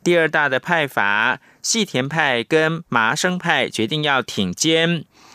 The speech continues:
一般看来是反映了首相安倍的意向。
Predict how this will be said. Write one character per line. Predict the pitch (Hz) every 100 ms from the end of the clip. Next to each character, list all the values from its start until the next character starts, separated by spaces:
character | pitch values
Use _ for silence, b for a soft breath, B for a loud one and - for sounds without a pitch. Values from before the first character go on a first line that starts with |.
| B B
一 | -
般 | 214 226
看 | 226 208
来 | 147 151
是 | 175
反 | 165 120 104
映 | 156 160
了 | 139 123
首 | - 104
相 | 101 131
安 | - 160 165
倍 | 170 127
的 | 110
意 | - 131
向。 | 110 165 151 113